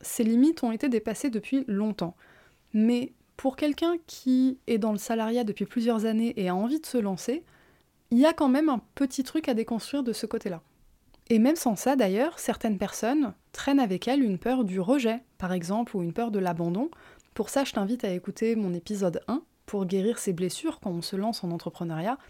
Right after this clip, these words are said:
parce que c'est des choses qui peuvent réellement te créer des pensées limitantes. Par exemple,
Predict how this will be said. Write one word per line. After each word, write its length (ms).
parce 180
que 80
c'est 160
des 100
choses 300
qui 100
peuvent 220
réellement 400
te 100
créer 240
des 140
pensées 340
limitantes. 560
Par 160
exemple, 580